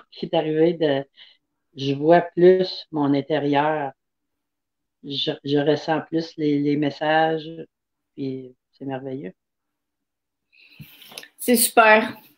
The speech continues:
Speaker 2: Écoute, euh, t'as répondu, euh, par la conclusion,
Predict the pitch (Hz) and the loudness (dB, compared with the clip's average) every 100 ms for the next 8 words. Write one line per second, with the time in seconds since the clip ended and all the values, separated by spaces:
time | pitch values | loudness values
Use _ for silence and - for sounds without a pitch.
0 | - - - 214 214 294 294 226 190 170 | -20 -20 0 2 6 6 8 8 10 8
1 | 104 98 - _ _ _ _ _ _ _ | 4 -2 -12 _ _ _ _ _ _ _
2 | - - 240 233 240 226 220 208 262 269 | -2 6 8 8 8 4 4 2 4 6
3 | 254 196 180 175 196 202 196 196 190 196 | 8 8 6 6 2 2 2 -2 -4 -4
4 | 190 196 269 | 0 0 0